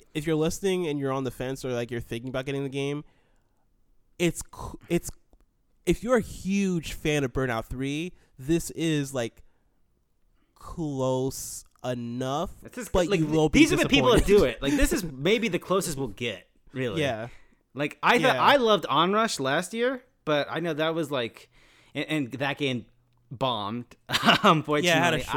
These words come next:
Speaker 2: I
Speaker 1: very short spark.
Speaker 2: I loved that game very much because that was, like, that's what this type of game looks like with a budget. Like, look at how,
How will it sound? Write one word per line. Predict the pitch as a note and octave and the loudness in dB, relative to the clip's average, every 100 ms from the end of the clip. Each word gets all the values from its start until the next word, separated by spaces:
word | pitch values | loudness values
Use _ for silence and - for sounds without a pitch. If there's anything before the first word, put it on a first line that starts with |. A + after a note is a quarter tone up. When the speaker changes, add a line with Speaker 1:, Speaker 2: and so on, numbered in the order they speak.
| E3+ | 0
Speaker 2:
I | |
Speaker 1:
very | E3+ D#3 C#3 | 0 -2 -2
short | - A#2 - | -4 -8 -8
spark. | A#2 G#2 - _ _ - | -10 -10 -12 _ _ -4
Speaker 2:
I | D#3 F3 | 0 2
loved | D3+ C3 | 2 0
that | A#2 A#2 | -2 -4
game | A#2+ A#2+ A#2 | -2 -2 -2
very | A#2 C#3+ B2+ | 0 0 -2
much | A2+ G#2+ | -6 -8
because | B2 B2 A2+ - - - - C#3 | -6 -6 -6 -10 -20 -20 -12 4
that | E3+ G3+ | 6 8
was, | F#3 | 6
like, | D#3 B2+ A2+ | 2 0 2
that's | E3 F#3+ | 4 4
what | G3 - _ | 0 -2 _
this | B2 A2+ G3+ | -8 0 0
type | - G3+ G3 | 2 2 0
of | D3 | 0
game | E3+ D3 | 0 2
looks | D3 D3+ | -2 0
like | E3 C#3+ | 0 0
with | B2+ | -4
a | G2 | -8
budget. | E2 - D3+ C#3 A2 F2+ | -8 -2 0 0 -4 -8
Like, | G#2 | -8
look | A2+ B2 E3+ E3 | -4 0 2 0
at | C#3+ | -2
how, | - D3 C3+ | -4 -4 -4